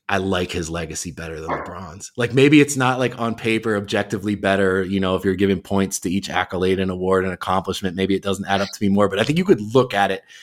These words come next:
and be like, and consider all the context, and you might be like, "That, I like that one better." And so, needless to say, I think, like,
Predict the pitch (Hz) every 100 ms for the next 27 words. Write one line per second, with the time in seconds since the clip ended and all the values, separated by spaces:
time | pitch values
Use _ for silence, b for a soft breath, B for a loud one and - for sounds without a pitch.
0 | B 101 110 104 98 - 107 98 101 -
1 | 127 123 120 123 120 117 117 117 127 123
2 | 95 101 107 101 98 101 95 90 85 -
3 | b b b b b b _ _ - 104
4 | 104 104 101 104 104 101 90 90 90 92
5 | 85 - - 135 170 151 147 - - 208
6 | 214 208 175 - 143 131 120 117 117 117
7 | - 113 110 110 98 -